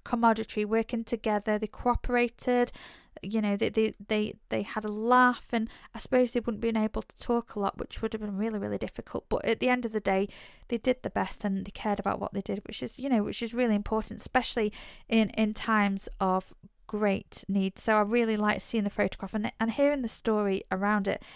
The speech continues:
But the, the mill was turned into a museum back in nineteen eighty-one, and it was really, really nice to see that it was preserved, and, and, and having seen the, the equipment going and having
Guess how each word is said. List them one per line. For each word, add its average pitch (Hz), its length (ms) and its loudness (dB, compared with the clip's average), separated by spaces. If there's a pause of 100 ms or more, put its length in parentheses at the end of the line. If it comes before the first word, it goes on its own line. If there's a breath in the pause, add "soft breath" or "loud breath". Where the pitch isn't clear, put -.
(680 loud breath)
But - 260 4
the, 277 280 4
the 302 100 0
mill 320 260 4
was 294 120 2
turned 233 280 2
into 208 220 -2
a 208 40 0
museum 202 460 0
back - 260 0
in 196 60 2
nineteen 202 420 2
eighty-one, 190 680 0
and 220 460 2 (760)
it 254 120 4
was 262 140 0
really, 269 260 4
really 233 220 2
nice 202 240 4
to - 80 -10
see 208 400 0 (320 loud breath)
that 214 160 4
it - 140 2
was 214 240 0
preserved, 226 480 2
and, 214 200 0
and, 233 280 2
and 254 160 4
having 277 320 0
seen 226 400 -2
the, 208 260 0
the 208 140 0
equipment 208 460 0
going 208 300 0
and 208 160 0
having 214 360 2